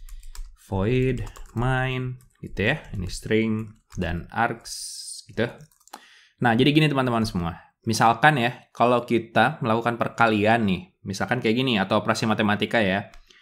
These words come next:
Misalkan kita bikin, ya, misalkan adalah, eh, hasil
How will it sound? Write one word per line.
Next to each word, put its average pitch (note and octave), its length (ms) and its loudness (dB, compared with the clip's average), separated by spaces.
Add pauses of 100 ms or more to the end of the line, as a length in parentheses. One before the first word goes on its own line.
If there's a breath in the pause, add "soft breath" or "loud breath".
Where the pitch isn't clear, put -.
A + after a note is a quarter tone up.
(200 soft breath)
Misalkan D3 320 0
kita F3 160 2
bikin, D#3+ 480 0 (480)
ya, A#2+ 320 0 (240)
misalkan B2 480 0
adalah, G2+ 560 0
eh, F#2+ 480 -4
hasil A#2 880 -2